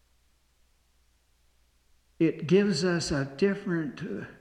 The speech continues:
vantage from which to see ourselves and see our life. So let's talk about that passage in First Corinthians ten. "Whether you eat or you drink, do all to the glory of God." Does that mean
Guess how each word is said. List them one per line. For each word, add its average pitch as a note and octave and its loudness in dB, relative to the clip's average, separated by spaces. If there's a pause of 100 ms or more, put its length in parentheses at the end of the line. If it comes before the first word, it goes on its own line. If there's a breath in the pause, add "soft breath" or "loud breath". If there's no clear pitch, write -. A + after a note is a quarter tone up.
(1080)
vantage D3 2
from C#3 0
which F#3 -2
to D#3 0
see A3+ -2
ourselves C3+ -2
and C#3+ -2
see F3+ 0
our C#3+ -2
life. C3 -2 (1160 loud breath)
So G#3+ 4
let's B3+ 4
talk F#3+ 4
about D3+ 2
that C3+ -2
passage B2+ 0
in B2+ 0 (160)
First D3+ 0
Corinthians A#2+ 0
ten. A#2 0 (420 loud breath)
"Whether E3+ 4
you D#3+ 6
eat A#3 6
or E3 0
you F#3 2
drink, D#3+ 0
do D3+ 4
all D3 2
to C#3+ -4
the C3 0
glory B2 4
of A2+ -2
God." A#2 4 (240 loud breath)
Does F#3+ 8
that A#3+ 2
mean C#3 6